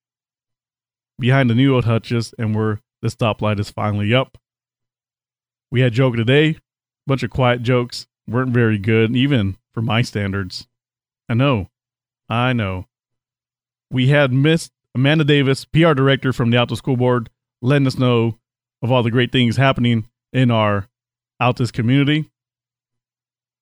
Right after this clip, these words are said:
Miss Judy Mott called in to talk about the Unite event at the Southwest Technology Center. You might run into just Jill or lovely Lori while you're there. You never know.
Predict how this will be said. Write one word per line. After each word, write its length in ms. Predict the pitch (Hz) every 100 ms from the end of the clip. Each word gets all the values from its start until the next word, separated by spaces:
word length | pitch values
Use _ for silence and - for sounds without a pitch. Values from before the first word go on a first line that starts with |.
| _ _
Miss 240 | 127 143 120
Judy 280 | 131 135
Mott 300 | 120 143 156
called 260 | - 165 156
in 120 | 175
to 60 | 165
talk 200 | 151 131
about 220 | 123 123
the 80 | 117
Unite 340 | 143 185 151
event 280 | 123 143 165 _ _ _ _ _ -
at 100 | 151
the 80 |
Southwest 440 | 180 170 170 180 170
Technology 380 | 156 143 143 139
Center. 380 | 151 143 156 - _ _ _ _ _ _ _ _ _ _ _ _ _ _
You 140 | 123
might 160 | 135 127
run 180 | 127 139
into 200 | 123 123
just 260 | 123 143
Jill 200 | 120 135
or 100 | 131
lovely 260 | 120 127 131
Lori 360 | 117 113 113 120
while 180 | - 110
you're 100 | 107
there. 180 | 104 110
You 100 | 120
never 240 | 143 131
know. 320 | 135 139 104